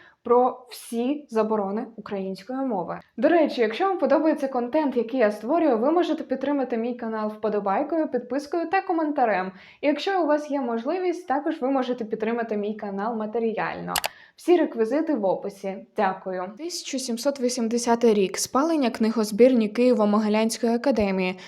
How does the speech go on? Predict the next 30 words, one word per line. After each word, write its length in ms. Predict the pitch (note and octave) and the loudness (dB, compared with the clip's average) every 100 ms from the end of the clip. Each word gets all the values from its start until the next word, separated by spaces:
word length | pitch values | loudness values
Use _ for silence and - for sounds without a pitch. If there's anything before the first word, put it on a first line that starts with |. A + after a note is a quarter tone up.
| - | -14
що 240 | - C4 A#3+ | -2 2 4
збиралася 580 | A3 A#3 D4+ C4+ C4+ | 6 8 8 6 2
понад 320 | G#3+ B3 A#3+ G#3 | -2 -2 -2 -4
сто 300 | - E4+ E4+ | -8 -6 -2
п'ятдесят 560 | D4+ A#3+ B3+ D4 C#4 | 0 2 2 0 0
років 400 | D#4 A3+ - F#3+ | 2 2 2 -2
і 100 | - | 2
була 300 | G#3+ A3+ A3 | 6 8 8
однією 480 | A3 G#3+ A3 D4 C#4 | 8 4 2 4 4
з 80 | A3 | 4
найбагатших 840 | A#3 A3 A3 G#3 G#3 G#3 C#4 B3 A3 | 4 6 4 4 2 2 -2 -4 -2
бібліотек 760 | A#3 G#3+ G#3+ G3+ G3+ G#3+ G#3+ | -2 0 2 0 2 0 0
Русі 300 | G#3+ G#3 A3 | -4 -4 -2
України. 680 | G#3+ - B3 A#3+ F#3+ F3 - - _ | -4 -2 -2 0 -2 -6 -10 -16 _
Тисяча 440 | D4+ E4 - D4 | 4 4 4 2
сімсот 380 | C4+ A#3+ C#4+ D4 | 4 6 6 4
вісімдесят 540 | C#4 D4 C#4 C#4+ D#4 | 2 2 2 6 6
дев'ятий 580 | D#4 E4 C4 G3+ B3+ G3 | 6 6 6 6 4 2
рік. 260 | G3+ F#3+ G3 | 2 0 0
Розпорядження 800 | G#3 - G#3+ G#3+ C#4+ E4 D#4 C4 | -4 0 4 4 4 2 2 2
Едукаційної 680 | A#3 A#3+ G#3+ - C#4 C4+ A3+ | 2 0 -2 0 2 2 2
комісії 560 | G#3+ G#3+ B3 B3+ A#3+ | 0 0 0 0 0
Сейму 400 | A#3 A3 A#3 A3 | 0 2 2 2
Речі 280 | G#3+ G#3+ A#3 | 2 -2 -2
Посполитої 680 | G#3+ G#3 - G3+ C#4 C#4 B3 | -4 -4 -2 2 2 4 2
про 200 | B3+ A3+ | 4 2
закриття 580 | A3+ A3+ A3 A3 C#4 C4+ | 2 0 -2 0 -2 -2
всіх 400 | - - C4 C4+ - | -4 0 0 0 -4
українських 640 | A#3 G#3 G3+ G#3 G#3 A3+ | -2 0 2 0 0 -2
шкіл. 460 | G#3 - G#3 E3 | -4 -6 -6 -6